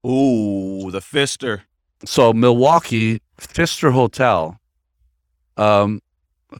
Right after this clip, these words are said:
Speaker 2: I'm not O C D, but I, I always did the same thing when I got to a town. I'd unpack my bag, I'd hang all the clothes up, I'd put the things down, 'cause I'm, I'm a kind of a clean person by nature. So
Speaker 1: Mm-hmm.
Speaker 2: I like to have everything in order in my room so I know where everything is.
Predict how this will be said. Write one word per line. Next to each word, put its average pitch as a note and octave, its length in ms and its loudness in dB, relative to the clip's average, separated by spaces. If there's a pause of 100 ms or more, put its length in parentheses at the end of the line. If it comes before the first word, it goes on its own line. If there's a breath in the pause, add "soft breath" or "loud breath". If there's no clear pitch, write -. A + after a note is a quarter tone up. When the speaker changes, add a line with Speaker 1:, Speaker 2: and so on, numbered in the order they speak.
Speaker 2:
I'm D#3+ 180 2
not F3+ 180 4
O B2+ 120 4
C A2+ 240 -4
D, E2+ 320 0
but G#2+ 240 -2 (160)
I, C3 140 0 (100)
I C#3+ 140 4
always G3 260 0
did D3+ 140 0
the A#2 60 -10
same A#2+ 260 -2
thing G2+ 220 -2
when G2 120 -2
I G2+ 60 -2
got G2 200 -2
to A2 80 -6
a G2 60 -2
town. E2 400 -4 (300)
I'd B2 140 2
unpack B2+ 400 2
my B2 140 2
bag, G#2+ 420 2
I'd E2+ 120 -4
hang A2 240 -4
all A2 180 2
the A#2 100 -6
clothes A2+ 420 0
up, A2 240 0
I'd F2+ 140 -6
put - 180 -10
the A#2+ 80 -12
things A#2 380 -4
down, G#2 180 0
'cause F#2 200 -10 (220 loud breath)
I'm, B2 260 0
I'm A2+ 180 -2
a G2 200 0
kind B2 240 -2
of G2 40 0
a G2 40 0
clean C3 320 2
person A2 340 0
by G2 140 4
nature. F#2 320 -4
So F#2+ 380 -4
Speaker 1:
Mm-hmm. G#2+ 160 -6
Speaker 2:
I A2+ 80 2
like A#2+ 200 0
to A2+ 100 -6
have G2 200 -2
everything C#3 500 0
in A#2 60 -6
order G2+ 420 0
in F#2+ 160 -6
my F#2+ 120 0
room F#2 260 -2
so - 160 -8
I F2+ 60 -4
know G2 180 0
where F#2 120 2
everything F#2+ 360 -4
is. A#2+ 320 -2